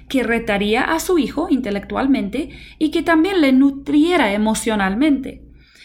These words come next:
Ella decía que los padres deben darle libertad para explorar, para jugar sin interrupción, involucrarlo en las actividades de cuidado propio, siempre hablando con él y explicándole todo,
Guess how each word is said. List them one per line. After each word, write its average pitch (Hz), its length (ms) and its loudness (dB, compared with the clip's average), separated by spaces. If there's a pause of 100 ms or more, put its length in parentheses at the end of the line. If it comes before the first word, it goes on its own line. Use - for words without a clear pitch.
(120)
Ella 302 160 2
decía 339 320 0
que 254 80 -4
los 226 160 -2
padres 262 340 2
deben 285 240 2
darle 262 260 2
libertad 214 760 0
para 214 180 0
explorar, 208 920 -2
para 196 180 0
jugar 202 400 -2
sin 269 400 0
interrupción, 226 1300 0 (680)
involucrarlo 247 1500 2
en 226 140 0
las 202 160 -2
actividades 208 640 -2
de 220 100 -4
cuidado 226 640 0
propio, 233 480 0
siempre 262 460 0
hablando 220 600 0
con 202 220 -2
él 233 340 0
y 208 60 0
explicándole 226 800 -2
todo, 220 600 -2